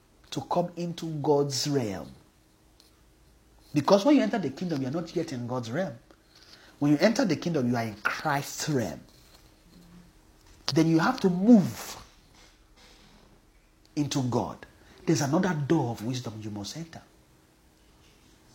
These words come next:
Amen. I, I'm not talking about wisdom today. I know it's, that sp-, i-, the spirit of age, ancient spirit is here. Is here. In my heart of Enehe. Pateno moto vatahana.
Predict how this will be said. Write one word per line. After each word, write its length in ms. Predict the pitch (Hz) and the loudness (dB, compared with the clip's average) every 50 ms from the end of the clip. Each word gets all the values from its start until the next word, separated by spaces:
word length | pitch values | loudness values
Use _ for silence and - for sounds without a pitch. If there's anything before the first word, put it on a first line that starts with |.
| - - 135 | -10 -6 -4
Amen. 420 | 135 131 143 143 135 110 76 - - - - - - - - - - - - - - - - - - - - - - - - - - - - - - - - - - - - 330 | -2 0 0 0 0 -2 -6 -10 -16 -20 -20 -20 -20 -20 -18 -16 -16 -16 -16 -18 -18 -20 -20 -20 -20 -20 -20 -20 -20 -10 -8 -8 -8 -8 -10 -18 -18 -18 -16 -16 -16 -2 2 4
I, 80 | 403 - - | 4 6 6
I'm 80 | 165 | 4
not 120 | 175 - 180 | 4 4 4
talking 200 | 160 - 175 147 | 2 2 2 2
about 180 | 127 120 117 | 2 2 2
wisdom 300 | 131 139 135 139 135 135 | 0 0 0 -2 -4 -4
today. 240 | 120 113 107 120 117 | -6 -8 -8 -8 -6
I 60 | 117 | -4
know 160 | 123 151 160 | 0 2 2
it's, 200 | 160 131 104 - - - | 2 2 -2 -6 -12 -8
that 220 | 147 143 175 208 196 | 0 2 4 4 4
sp-, 240 | - - - - - | 2 -4 -8 -4 -2
i-, 140 | 156 151 - - | 0 0 0 -2
the 120 | 147 139 - - - | -8 -14 -14 -10 -10
spirit 320 | - - - 190 180 - | -8 -6 -4 -4 -2 0
of 160 | 165 135 - - - - - | -2 -2 -4 -6 -14 -6 2
age, 340 | 175 196 185 180 - - - - | 4 6 6 6 4 -2 -4 2
ancient 520 | 190 208 214 196 208 - - 226 208 196 202 | 4 4 4 4 2 0 0 0 0 -2 -2
spirit 360 | - - - 202 156 135 - | -4 -4 -2 -2 -2 -2 -2
is 140 | 131 123 113 | -4 -6 -4
here. 220 | 160 196 180 120 - - _ _ _ _ _ _ - - - - - - - - - - - - - - 135 | -6 -6 -6 -8 -12 -20 _ _ _ _ _ _ -20 -20 -20 -20 -20 -20 -20 -20 -20 -20 -20 -20 -10 -6 -4
Is 120 | 127 123 | -4 0
here. 240 | - 226 269 254 - - - - - - - - - - _ - - - - - | 2 2 2 2 0 -4 -14 -20 -20 -20 -20 -20 -20 -20 _ -20 -20 -4 2 4
In 100 | 170 180 | 6 6
my 80 | 185 - | 6 4
heart 240 | - 233 233 - | 2 0 0 0
of 100 | 226 196 | 0 2
Enehe. 560 | 175 202 196 185 196 190 220 254 247 247 - - - - _ _ _ _ _ - - - - - _ _ _ _ _ _ _ _ - - - - - - - _ _ _ _ _ - | 2 2 2 2 2 2 4 4 4 4 0 -6 -18 -20 _ _ _ _ _ -20 -20 -20 -20 -20 _ _ _ _ _ _ _ _ -20 -20 -20 -20 -20 -20 -20 _ _ _ _ _ 0
Pateno 460 | 214 202 196 - 302 311 294 277 262 | 0 0 4 4 4 4 4 4 4
moto 240 | 262 254 254 - 262 | 4 2 4 4 6
vatahana. 720 | - 247 226 226 - 214 - - 254 220 185 147 - - | 8 10 10 10 8 4 4 6 6 6 6 4 0 -4